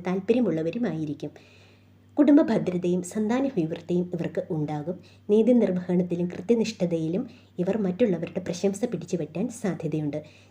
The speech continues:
ചിലപ്പോൾ തൻ്റേട കൂടുതൽ ഉണ്ടാകാൻ സാധ്യതയുണ്ട്. അനുയോജ്യമായ തൊഴിലുകൾ, സർക്കാർ ജോലി, സ്ത്രീകളുടെ വസ്ത്രം, ആഭരണങ്ങൾ, ആ, സൗന്ദര്യവർദ്ധക വസ്തുക്കൾ എന്നിവയുടെ നിർമ്മാണം, വിതരണം എന്നിവയിലൊക്കെ നല്ല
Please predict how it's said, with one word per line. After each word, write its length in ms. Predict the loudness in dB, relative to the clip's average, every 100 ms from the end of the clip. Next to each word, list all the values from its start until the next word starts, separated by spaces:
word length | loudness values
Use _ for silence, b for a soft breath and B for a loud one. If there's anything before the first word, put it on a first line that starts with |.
| 2
ചിലപ്പോൾ 400 | 4 4 0 -2 -2
തൻ്റേട 300 | 2 2 2
കൂടുതൽ 420 | -4 -6 -6 -6
ഉണ്ടാകാൻ 420 | -4 -4 -4 -10 -14 b b b _ _ -12
സാധ്യതയുണ്ട്. 680 | 0 0 2 0 -2 -4 -6 -10 _ -6
അനുയോജ്യമായ 580 | -2 0 0 0 0 -2
തൊഴിലുകൾ, 580 | 0 2 2 0 -2 -6 B B B B -6
സർക്കാർ 420 | -4 -2 -2 -2
ജോലി, 440 | -4 -4 -2 -2 -4 B B -16
സ്ത്രീകളുടെ 720 | -2 2 4 2 2 -4 -6 -8
വസ്ത്രം, 760 | -4 -6 -6 -10 -6 -4 -4 -4
ആഭരണങ്ങൾ, 760 | -2 0 0 -2 -4 -6 -8 -10 -14 b b b b -10
ആ, 240 | -8 -6 -6
സൗന്ദര്യവർദ്ധക 840 | -2 0 0 0 -2 -4 -8 -6
വസ്തുക്കൾ 440 | -8 -8 -8 -8 -4
എന്നിവയുടെ 440 | -4 -2 -2 -2
നിർമ്മാണം, 640 | -4 -4 -2 0 -2 -8 -12 b b b -6
വിതരണം 520 | -2 0 0 0 -6 -8 -2
എന്നിവയിലൊക്കെ 680 | 0 2 0 -4 -4 -6 -4
നല്ല 400 | -4 -4 -6